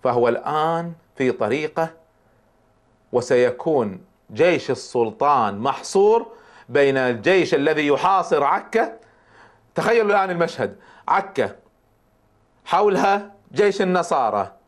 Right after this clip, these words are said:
بعده جيش صلاح الدين، والآن وراء جيش صلاح الدين سيأتي جيش الألمان، فسيكون جيش صلاح الدين الآن بين فكي كماشة كما يقولون. خطير،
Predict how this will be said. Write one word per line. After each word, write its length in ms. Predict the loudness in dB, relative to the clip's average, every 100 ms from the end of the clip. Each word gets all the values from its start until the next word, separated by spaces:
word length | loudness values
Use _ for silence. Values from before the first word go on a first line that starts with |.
| _ _ _ _ _ -6
بعده 760 | -2 0 0 2 4 2 0 -8 _ -2
جيش 220 | 0 2
صلاح 340 | 0 0 0
الدين، 520 | -2 0 2 2 2 -2 -12 -2
والآن 580 | 0 0 2 2 2 2
وراء 320 | 2 4 2
جيش 200 | 2 0
صلاح 280 | 0 0 0
الدين 320 | -2 0 2
سيأتي 420 | 2 2 2 0
جيش 240 | 2 2 0
الألمان، 560 | 0 -2 0 -2 -4 -10 _ _ _ _ _ _ _ _ _ _ -6
فسيكون 720 | -2 0 2 2 2 0 2
جيش 220 | 2 2
صلاح 300 | 2 0 0
الدين 360 | -2 0 0 2
الآن 520 | 0 0 2 0 -2 -8 _ _ -2
بين 500 | 0 2 0 0 -2
فكي 540 | -4 -4 -2 0 0
كماشة 540 | 0 -4 0 0 0 0
كما 340 | 0 0 -2
يقولون. 720 | -2 -2 -2 -2 -4 -10 -20 _ _ _ _ _ _ _ _ _ _ _ _
خطير، 500 | -12 -10 -8 -8 -8